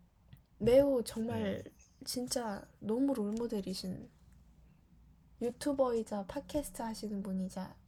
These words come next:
Speaker 1: 아주 진짜 너무 좋으신 분입니다. 완전 추천.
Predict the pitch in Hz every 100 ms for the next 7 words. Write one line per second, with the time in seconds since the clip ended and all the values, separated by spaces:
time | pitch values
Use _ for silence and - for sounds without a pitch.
0 | 208 220 262 - 196 - - - - -
1 | - - - - - - - - - -
2 | - - 240 294 311 262 233 262 262 233
3 | 180 185 180 - - - - - - -
4 | - - - - 214 226 269 262 - 185